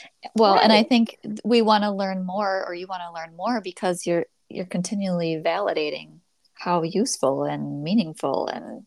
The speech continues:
Speaker 1: enriching it is.
Speaker 2: Exactly. But, like, I think back to Anessa and, like, who'd have thought that it was the can lining, the B P A lining, and the vegetables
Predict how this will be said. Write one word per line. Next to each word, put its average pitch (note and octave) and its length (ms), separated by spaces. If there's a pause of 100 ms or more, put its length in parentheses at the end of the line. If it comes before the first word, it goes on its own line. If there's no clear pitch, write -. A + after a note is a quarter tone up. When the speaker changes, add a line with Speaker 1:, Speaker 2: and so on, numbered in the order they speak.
(500)
Speaker 1:
enriching E3+ 540
it - 80
is. - 320 (1160)
Speaker 2:
Exactly. G3+ 680
But, G3 120
like, F#3 280 (1040)
I F#3 120
think G#3 220
back F#3+ 240
to F#3+ 360 (360)
Anessa F#3+ 720
and, F#3 440
like, F3 340 (460)
who'd B3+ 220
have B3 100
thought G3 300
that F#3+ 120
it - 100
was F#3 360 (580)
the G3+ 100
can G3+ 480
lining, F#3+ 520
the F#3 100
B F#3 160
P F#3+ 360
A F#3 40
lining, F3+ 440
and F3 160
the F3 60
vegetables E3+ 800